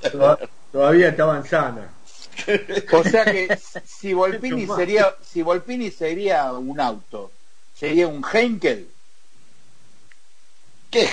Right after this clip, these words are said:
Speaker 3: Heinkel? Sería, a ver,
Speaker 2: Le-,
Speaker 3: el auto
Speaker 2: le
Speaker 3: más
Speaker 2: voy a de-, le voy a, ¿ustedes se escucharon nombrar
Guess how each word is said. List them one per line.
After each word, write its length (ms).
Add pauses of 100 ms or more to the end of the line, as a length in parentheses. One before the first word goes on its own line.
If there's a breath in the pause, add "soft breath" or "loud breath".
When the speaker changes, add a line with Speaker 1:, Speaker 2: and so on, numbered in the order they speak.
Speaker 3:
Heinkel? 600 (380)
Sería, 1160
a 60
ver, 340 (420)
Speaker 2:
Le-, 120
Speaker 3:
el 240
auto 480
Speaker 2:
le 60
Speaker 3:
más 240
Speaker 2:
voy 100
a 100
de-, 220 (120)
le 140
voy 120
a, 20 (320)
¿ustedes 340
se 160 (120)
escucharon 800
nombrar 540